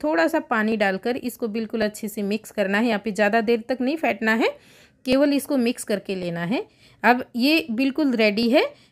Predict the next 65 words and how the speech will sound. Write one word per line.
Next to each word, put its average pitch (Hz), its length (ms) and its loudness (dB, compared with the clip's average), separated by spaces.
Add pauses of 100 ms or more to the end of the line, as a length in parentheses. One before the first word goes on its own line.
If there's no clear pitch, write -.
(100)
नाश्ता 220 320 -2
बनाने 277 360 0
के 302 140 -2
लिए। 294 160 2
तो 320 140 -2
चलते 262 360 0
हैं 262 180 2
अगले 202 280 0
प्रोसेस 277 460 -2
में। 330 120 0
हमने 285 200 2
यहाँ 311 180 2
पे 285 140 -2
इडली 240 320 0
का 254 140 0
कुकर 214 360 -6
लिया 214 240 2
है, 226 160 0
अगर 214 260 0
आपके 247 280 2
पास 277 240 -2
नहीं 277 220 0
है 285 60 0
तो 277 140 -6
कोई 302 200 -4
बात 254 240 0
नहीं 247 180 0
है, 240 60 0
आप 220 180 0
कोई 220 180 -2
भी 208 140 -4
कढ़ाई 226 300 0
ले 220 160 2
लो, 302 180 0 (100)
उसमें 269 320 4
स्टैंड 254 340 2
रख 226 160 0
के 226 140 -4
भी 214 120 -2
बना 180 260 0
सकते 202 360 -6
हो। 233 100 2
तो 330 140 0
हमने 262 240 2
यहाँ 269 140 2
पे 269 140 -2
पहले 277 260 2
सांचे 240 380 -2
को 277 200 0
ऑयल 233 320 2
के 269 120 -6
साथ 254 280 0
अच्छे 240 240 -4
से 220 180 -6
ग्रीस 185 340 -6
किया, 277 240 2
उसके 320 280 0
बाद 247 220 2
में 254 120 2
इस 320 260 -2
तरह 320 180 2
से 330 160 -2
हम 277 140 0
सांचे 214 340 0
में 247 140 2